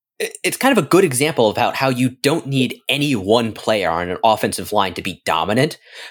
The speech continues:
You just need all of them to execute and do their jobs and to play as a unit. When that happens, eh,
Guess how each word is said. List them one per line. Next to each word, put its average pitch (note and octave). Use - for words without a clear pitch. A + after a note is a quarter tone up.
You D3
just D#3
need D3
all B2+
of B2
them A#2
to G#2
execute C#3
and G#2
do B2
their A2+
jobs F2+
and G#2
to A2
play C3
as G#2
a -
unit. F#2
When G2
that C3
happens, E2
eh, E2